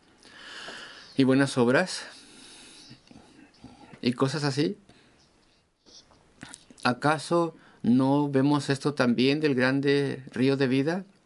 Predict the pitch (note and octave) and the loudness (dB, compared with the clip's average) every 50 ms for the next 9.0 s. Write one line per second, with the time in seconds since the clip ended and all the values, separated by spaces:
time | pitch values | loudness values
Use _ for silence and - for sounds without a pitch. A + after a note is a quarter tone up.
0 | _ _ _ - - - - - - - - - _ _ _ _ - - A2+ A2 | _ _ _ -20 -20 -20 -20 -20 -20 -20 -20 -20 _ _ _ _ -10 -4 -2 2
1 | A#2 B2+ C#3 D3+ D#3+ F3 E3+ - D#3+ C#3 - D3 C#3 C#3+ D3 C#3 - - E3 D#3+ | 2 4 4 2 2 0 0 0 -2 0 2 0 0 2 0 -2 0 0 -2 0
2 | - F3 F3 E3+ E3+ D#3 C#3+ B2+ B2+ D3 D3 C#3+ C3 B2+ B2+ C3 C#3+ C#3+ - - | 2 2 2 2 2 2 2 2 2 2 2 2 2 2 2 2 2 0 -2 -2
3 | B2+ B2 - C3+ C3+ C#3 C#3 - - C3+ C3 C#3 C#3+ C3+ - B2+ A#2+ B2 A#2+ A#2 | -4 -2 0 2 2 2 0 0 0 0 2 2 2 0 0 0 0 2 0 2
4 | B2 A#2+ A#2+ A#2 - A#2+ A2+ A#2+ C#3 C3+ - C#3 C3+ C3+ - C3+ C#3 D3 D3 D3 | 0 0 0 0 0 0 0 0 0 0 0 -2 -2 0 0 0 0 2 2 2
5 | C#3+ C3+ - C3 B2+ B2+ C3 C#3 C3+ - D3 C#3 B2 A#2+ - C3 B2+ B2 B2 B2 | 0 0 0 2 2 2 2 0 -2 -2 0 0 0 -2 0 0 0 0 2 0
6 | A#2 A2 A#2+ A#2 A2+ A2+ A2 A2+ A2 A2 - - - - - - - - - - | 0 0 2 0 2 0 0 0 -2 -2 -6 -14 -20 -20 -20 -20 -20 -20 -20 -20
7 | - - - A2+ B2+ C3 C3+ C#3+ C3+ C3 D#3 F3 F#3 F#3 - F#3+ F#3+ F#3 - - | -14 -6 -2 2 2 4 4 2 2 2 2 2 2 2 2 0 0 0 0 0
8 | E3+ D#3+ D3 C#3 B2 B2 - - C#3 C3 C3 B2+ B2+ B2+ C3 C3+ D3+ D3 C#3+ | 0 2 4 2 0 0 -2 0 2 4 4 4 4 4 4 2 2 0 -4